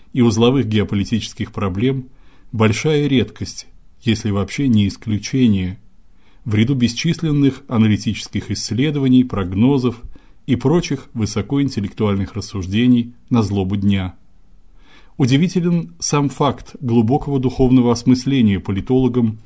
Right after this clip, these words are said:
явных и скрытых аспектов глобального мироустройства. Воистину, дух дышит, где хочет. Только действием благодати Святаго Духа, видимым проявлением невидимого –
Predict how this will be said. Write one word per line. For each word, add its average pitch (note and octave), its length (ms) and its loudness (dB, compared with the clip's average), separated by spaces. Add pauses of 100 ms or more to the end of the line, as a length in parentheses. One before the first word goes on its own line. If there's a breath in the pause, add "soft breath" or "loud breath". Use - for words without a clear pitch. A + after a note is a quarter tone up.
(300 soft breath)
явных B2+ 540 2
и C#3 140 -4
скрытых B2+ 560 -2
аспектов A2 720 -6
глобального G#2 640 0
мироустройства. G2+ 960 -4 (800)
Воистину, C3 880 0 (120)
дух B2 340 0
дышит, A#2 520 -2 (340)
где G#2+ 240 -2
хочет. - 640 -6 (1000 soft breath)
Только D#3+ 480 2
действием B2 520 2
благодати G#2 460 -2
Святаго G2+ 460 -4
Духа, G2+ 440 -2 (180)
видимым A2 440 0
проявлением G2+ 680 0
невидимого – G2 720 -2